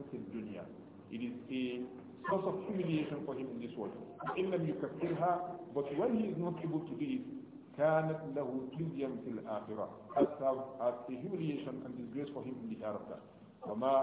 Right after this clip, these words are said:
أعطاكم الله خير مما أعطى بني إسرائيل. So what Allah subhanahu wa ta'ala has given you is better than that which Allah subhanahu wa ta'ala gave to Banu Israel. Although the sanad of this affair is with Abu Aliya Ar-Riyahi, did not mean the Prophet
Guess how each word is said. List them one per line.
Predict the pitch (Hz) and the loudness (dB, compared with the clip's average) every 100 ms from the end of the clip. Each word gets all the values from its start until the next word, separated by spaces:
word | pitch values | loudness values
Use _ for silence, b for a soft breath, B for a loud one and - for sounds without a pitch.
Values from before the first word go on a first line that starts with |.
| - | 4
أعطاكم | - - - 123 123 123 123 113 | 0 0 0 2 2 0 -2 0
الله | 120 120 - - | 2 2 0 -2
خير | 120 117 120 120 120 - - - 123 | -2 -2 -2 -4 -6 -10 -14 -10 -6
مما | 120 117 113 107 123 | -4 -2 -2 -2 -2
أعطى | 123 - 110 | -4 -4 -6
بني | 101 104 85 | -6 -8 -10
إسرائيل. | - 90 82 80 - - - | -8 -8 -8 -12 -16 -20 -10
So | 113 | -4
what | 131 135 | -4 -2
Allah | 131 131 127 | -2 -2 -2
subhanahu | 123 | -6
wa | - | -6
ta'ala | 117 117 104 | -6 -4 -8
has | 110 | -8
given | 120 127 | -6 -4
you | 127 123 | -4 -6
is | 110 107 123 | -6 -8 -6
better | 135 | -6
than | 120 113 117 | -4 -4 -4
that | - 151 | -4 -4
which | 135 120 | -8 -4
Allah | 127 123 | -2 -2
subhanahu | 117 - | -4 -6
wa | 117 | -4
ta'ala | 120 107 107 | -2 -2 -2
gave | 117 113 113 113 - - - | -4 -2 -4 -8 -12 -14 -14
to | - | -8
Banu | 113 110 98 | -2 -2 -2
Israel. | - 95 87 92 - - - - | -6 -6 -6 -6 -12 -16 -18 -4
Although | 156 165 170 | 0 6 6
the | - - - | 6 0 0
sanad | 170 156 - | 2 2 0
of | 117 | -4
this | 120 - - - - | -6 -8 -12 -8 -2
affair | 131 127 127 - 117 | -2 -2 -4 -6 -8
is | 104 | -6
with | 123 127 | -6 -6
Abu | 120 123 | -4 -2
Aliya | 123 123 117 113 110 | 0 0 0 0 0
Ar-Riyahi, | 110 107 110 127 156 | -2 -4 -4 -4 -4
did | 135 131 | -6 -6
not | 113 | -6
mean | 120 110 | -6 -8
the | 107 | -8
Prophet | 117 107 | -8 -8